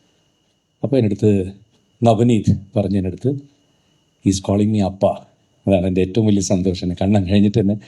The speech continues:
അപ്പ എന്ന് വിളിക്കുന്നത്. അത് വെറും അപ്പ അല്ല, അപ്പ. He will come. അങ്ങനെ എൻ്റെ അടുത്ത് പറഞ്ഞു, "അപ്പ, ഞാനിവിടെ നിന്ന് ഇംഗ്ലണ്ടിൽ നിന്ന് മാഞ്ചസ്റ്ററിൽ നിന്ന് അപ്പാക്ക് വേണ്ടിയിട്ടുള്ള ഡ്രസ്സ് കൊണ്ടുവരുന്നുണ്ട്. That evening function in Coorg,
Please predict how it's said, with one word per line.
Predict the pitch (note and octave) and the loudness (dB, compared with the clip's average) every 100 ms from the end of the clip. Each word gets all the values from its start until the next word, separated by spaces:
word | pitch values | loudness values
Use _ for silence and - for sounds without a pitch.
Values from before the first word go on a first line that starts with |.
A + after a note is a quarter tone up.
| - - - - - | -20 -20 -20 -16 -2
അപ്പ | A#2+ - A2 | -2 2 2
എന്ന് | A2 | 2
വിളിക്കുന്നത്. | G2+ G2 G2 F#2+ G2 | 0 0 -2 -2 -2
അത് | G2+ G#2 G2 | -2 -2 0
വെറും | A2 D3 | 4 4
അപ്പ | C#3 B2+ | 2 0
അല്ല, | A#2 G2 A2+ B2+ | -2 -4 -6 -2
അപ്പ. | B2+ - A3 G#3 G3+ F#3+ F3+ - D3+ C3 | -4 -2 -2 -2 -2 -2 -2 -2 -4 -4
He | A#2+ - | -6 -2
will | A#2 G#2+ | -4 -2
come. | A2 G2 _ _ _ _ _ _ _ _ _ - A2+ | -4 -4 _ _ _ _ _ _ _ _ _ -8 -4
അങ്ങനെ | A2+ A#2 B2 A#2 | -2 0 0 -2
എൻ്റെ | G2 - G#2+ G#2 | -4 -8 -6 -2
അടുത്ത് | G2+ | 0
പറഞ്ഞു, | G2+ A#2+ F3 | 0 -2 -2
"അപ്പ, | E3 A#3 C#4+ D#4+ D#4 - _ _ _ _ _ _ _ - | 0 2 4 4 2 -6 _ _ _ _ _ _ _ 0
ഞാനിവിടെ | B2+ C3+ C#3+ | 2 2 0
നിന്ന് | C#3 C3 | 0 0
ഇംഗ്ലണ്ടിൽ | C3+ D3+ C#3+ C#3 | 2 2 2 2
നിന്ന് | C#3 A#2+ | 2 2
മാഞ്ചസ്റ്ററിൽ | C3 C#3+ D3+ - - | 0 -2 -4 -6 -4
നിന്ന് | C#3 C3+ | 0 0
അപ്പാക്ക് | C3 C#3+ C#3+ | 0 -2 -2
വേണ്ടിയിട്ടുള്ള | B2+ B2 B2+ - | -4 -4 -6 -4
ഡ്രസ്സ് | C#3 - | -6 -6
കൊണ്ടുവരുന്നുണ്ട്. | B2+ A#2+ A2 A#2+ G#2 G2+ | -4 -4 -2 -4 -4 -4
That | A2+ | -2
evening | B2+ D#3+ D#3+ D3 | 0 2 2 2
function | C#3 F3+ F3 D3+ D3 | 0 -2 0 0 0
in | C3+ | 0
Coorg, | C3+ - A#3 A#3 | -6 -8 -6 -6